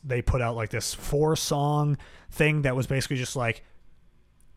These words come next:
as a single or, like, a prelude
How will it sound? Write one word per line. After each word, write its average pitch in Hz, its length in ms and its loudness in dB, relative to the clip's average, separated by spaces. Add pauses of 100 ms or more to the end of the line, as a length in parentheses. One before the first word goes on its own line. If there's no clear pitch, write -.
(360)
as 170 280 6
a 147 80 6
single 170 880 4
or, 147 100 4
like, 135 140 2
a 123 140 0
prelude 151 720 2